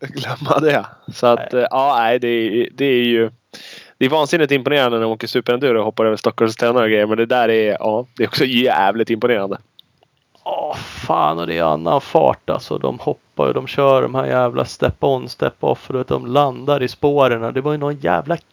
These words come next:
Speaker 2: kick på en sån där step-off, liksom. Det såg så jävla
Speaker 1: Mm, ja,
Speaker 2: vidrig
Speaker 1: men
Speaker 2: ut.
Speaker 1: det såg helt, eh,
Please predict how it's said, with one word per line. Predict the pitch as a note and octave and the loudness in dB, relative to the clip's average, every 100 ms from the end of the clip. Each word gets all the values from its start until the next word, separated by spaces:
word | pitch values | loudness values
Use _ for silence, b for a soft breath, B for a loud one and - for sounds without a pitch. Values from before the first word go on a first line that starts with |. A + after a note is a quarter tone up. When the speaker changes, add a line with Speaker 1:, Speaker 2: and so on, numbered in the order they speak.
| _ | _
Speaker 2:
kick | - - - - - | -2 0 0 -2 -4
på | - | -2
en | A#2 | -2
sån | A#2+ | -2
där | A#2 | -4
step-off, | G#2+ - - - G2 - - A#2+ | -6 -2 -2 0 0 0 -2 -6
liksom. | A2 | -6
Det | B2+ | -6
såg | D#3 C#3+ | -6 -4
så | E3 | -4
jävla | D#3+ A3+ | 0 0
Speaker 1:
Mm, | C#4 | 2
ja, | A#3 | 0
Speaker 2:
vidrig | A3+ A#3+ | 0 0
Speaker 1:
men | - | 0
Speaker 2:
ut. | D#3+ D3+ | -2 -4
Speaker 1:
det | |
såg | - - B3+ G#3 | -12 -4 -2 -2
helt, | G3 D4 E4 A3+ D3 B2+ B2 - | 0 0 2 2 4 2 0 -6
eh, | C#3+ | -6